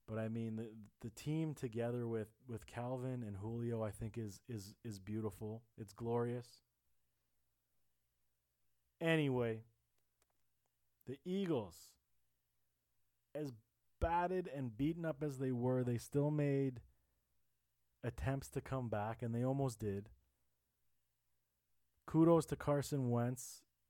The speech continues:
getting Nelson Aguilar into the game, being the number one target.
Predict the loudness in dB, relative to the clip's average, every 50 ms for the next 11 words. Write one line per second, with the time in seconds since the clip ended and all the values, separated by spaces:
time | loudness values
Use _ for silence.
0 | _ _ _ -4 0 0 2 2 2 2 2 2 2 0 0 -2 -2 0 0 2
1 | 2 2 2 2 2 0 2 2 4 4 4 4 4 2 2 0 0 0 0 0
2 | 0 0 0 2 2 2 0 0 0 0 2 2 2 2 2 2 2 2 4 4
3 | 4 4 4 2 2 0 -2 -4 -2 -2 -2 -2 -2 -2 -4 -4